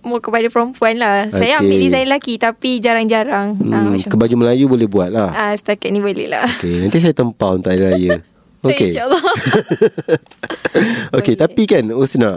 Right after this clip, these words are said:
Speaker 1: Hmm.
Speaker 2: um, sebagai seorang designer lah, Husna lebih kepada design made, kan?
Speaker 1: Ah, ya.
Speaker 2: Bermakna bergantung pada tempahan.
Speaker 1: Ya,
Speaker 2: Kan?
Speaker 1: tempahan.
Speaker 2: So, tak ada plan ke nak buat macam, okey dah, ready,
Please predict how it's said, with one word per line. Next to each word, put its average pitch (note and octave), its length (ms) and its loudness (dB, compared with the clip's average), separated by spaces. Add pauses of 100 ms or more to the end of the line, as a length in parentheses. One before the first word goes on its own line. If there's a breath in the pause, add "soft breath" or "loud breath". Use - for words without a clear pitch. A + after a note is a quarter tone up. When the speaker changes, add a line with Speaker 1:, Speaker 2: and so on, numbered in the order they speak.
(140)
Speaker 1:
Hmm. G#3 300 -14 (240)
Speaker 2:
um, A#2 460 2 (220)
sebagai A#2 480 0
seorang A2 400 2
designer G#2 640 2
lah, E2+ 200 -4 (380 loud breath)
Husna E3 300 0
lebih A#2 220 0
kepada G2+ 260 0
design F#2+ 400 0
made, F#2 180 -2
kan? G#2 220 -2 (180)
Speaker 1:
Ah, G#3+ 180 -2
ya. G#3+ 180 -6
Speaker 2:
Bermakna G#2 400 0 (240)
bergantung G#2 600 -2
pada G#2 220 -2
tempahan. E2 760 -6
Speaker 1:
Ya, G#3+ 420 -4
Speaker 2:
Kan? G3 200 0
Speaker 1:
tempahan. G3+ 300 -4
Speaker 2:
So, F3+ 140 0
tak D3 200 0
ada D3+ 200 2 (380)
plan B2 260 0
ke G2+ 120 0
nak F#2 180 -2
buat E2+ 200 -2
macam, F#2 420 -4
okey F#2 200 -4
dah, F2+ 220 0
ready, F#2 380 0